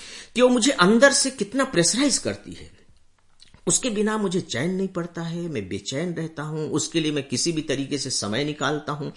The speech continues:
किसी भी तरीके से मैं साधन जुटाता हूं, मैं कुछ करता हूं उसके लिए।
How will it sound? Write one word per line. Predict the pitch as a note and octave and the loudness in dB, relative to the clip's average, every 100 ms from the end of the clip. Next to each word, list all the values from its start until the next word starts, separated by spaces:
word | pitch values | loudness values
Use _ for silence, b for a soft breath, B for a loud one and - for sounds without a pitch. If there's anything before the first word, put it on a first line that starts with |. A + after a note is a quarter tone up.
| B B B - | B B B 2
किसी | G3 A#3 | 4 2
भी | F#3+ | 2
तरीके | D#3+ D3+ D#3 | 2 2 0
से | D3+ | 0
मैं | D3+ C#3 | 0 0
साधन | - A2 A2+ D#3+ | -2 -2 -2 0
जुटाता | C#3+ C3+ C3 D3+ | 0 0 0 2
हूं, | F3 | 2
मैं | A3+ | 2
कुछ | A3+ | 2
करता | - C#4 C#4 | 0 0 0
हूं | - A2 | -6 -8
उसके | - - | -10 -10
लिए। | B1+ - | -12 -16